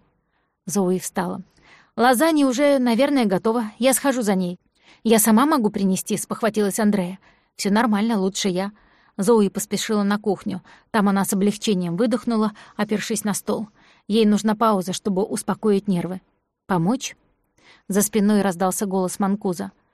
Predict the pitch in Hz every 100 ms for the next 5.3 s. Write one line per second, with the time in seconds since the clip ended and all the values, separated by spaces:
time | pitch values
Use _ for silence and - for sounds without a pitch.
0 | _ _ 202 202 202 214 208 196 214 220
1 | 180 175 - _ _ - 226 247 - 226
2 | 220 196 - 214 185 208 202 208 196 190
3 | 190 190 190 _ _ _ _ _ _ _
4 | - 208 208 220 190 202 190 - 202 -
5 | 190 - 190